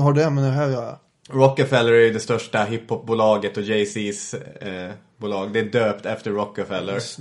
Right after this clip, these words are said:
Speaker 1: ja.
Speaker 2: Motsatt Guilt by Association.
Speaker 1: Jaha, du tänker, ja. För jag körde ju en Guilt by Association här.
Speaker 2: Ja,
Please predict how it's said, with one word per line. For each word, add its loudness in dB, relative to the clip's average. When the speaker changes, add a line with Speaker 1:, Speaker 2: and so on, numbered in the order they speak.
Speaker 1:
ja. -20
Speaker 2:
Motsatt 2
Guilt 2
by 0
Association. 0
Speaker 1:
Jaha, 2
du 0
tänker, -4
ja. -4
För -4
jag 0
körde 2
ju 2
en 2
Guilt 0
by 0
Association 0
här. -8
Speaker 2:
Ja, 2